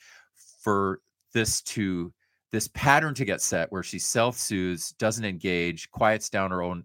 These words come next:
overstimulation. And I hope we'll find that she doesn't need to harm herself, uh, uh, because she's de-, she's de-escalating herself. The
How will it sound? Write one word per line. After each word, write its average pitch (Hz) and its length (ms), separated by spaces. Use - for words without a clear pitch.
overstimulation. 87 1000
And 95 280
I 92 160
hope 151 680
we'll 104 180
find 101 440
that 85 100
she - 140
doesn't 101 400
need 135 320
to 165 80
harm 92 260
herself, 82 680
uh, 95 300
uh, 92 380
because 120 440
she's 98 240
de-, 117 160
she's 170 400
de-escalating 120 640
herself. 101 560
The 98 100